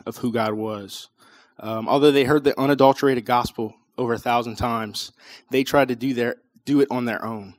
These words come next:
Their worship of him was based merely on human rules that had been taught. They realized that they couldn't do it on their own, and instead of allowing the grace of God to cover their shortcomings, they chose to buy into a lie. This lie led to them to either justify their sins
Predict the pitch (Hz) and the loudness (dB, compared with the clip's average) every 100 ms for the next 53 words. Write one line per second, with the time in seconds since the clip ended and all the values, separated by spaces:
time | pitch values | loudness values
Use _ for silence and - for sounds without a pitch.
0 | _ 123 123 110 139 - 160 143 - 151 | _ -4 -4 0 -2 -2 -2 -2 0 0
1 | 143 151 - _ _ _ 120 107 107 127 | 0 -2 -10 _ _ _ -6 -4 -2 -2
2 | 135 - 123 131 135 - 120 107 135 123 | -2 -4 -2 -2 -2 -4 -8 -8 -6 -4
3 | 120 113 104 113 113 107 110 98 110 95 | -4 -4 -4 -6 -8 -8 -10 -6 -6 -6
4 | - _ _ _ _ _ _ _ _ _ | -12 _ _ _ _ _ _ _ _ _
5 | - 127 147 160 147 135 127 127 - 151 | -4 2 6 8 8 6 2 0 -2 0
6 | 151 147 143 135 127 120 117 113 113 - | 2 2 0 -2 -2 -4 -6 -6 -6 -4
7 | 127 117 120 127 131 110 127 120 - 127 | -2 -2 -2 -2 -2 -2 -2 -4 -2 0
8 | 120 113 - 127 113 107 - 143 - 113 | 0 -4 -6 -4 -4 -4 -2 -2 -2 -8
9 | 104 101 - - - 123 - 139 131 - | -10 -14 -18 -14 -8 -4 0 2 0 -4
10 | 117 117 113 123 113 107 98 - - _ | -6 -6 -6 -8 -4 -4 -4 -8 -20 _
11 | _ _ _ 123 - 127 131 131 127 127 | _ _ _ -6 0 2 4 2 -2 -4
12 | 120 - _ - 123 135 143 123 127 113 | -6 -14 _ -10 -6 -6 -6 -8 -6 -6
13 | - 120 135 - 135 139 127 113 - 143 | -8 -8 -8 -8 -4 -4 -2 -6 -8 -10
14 | 156 175 - | -10 -14 -18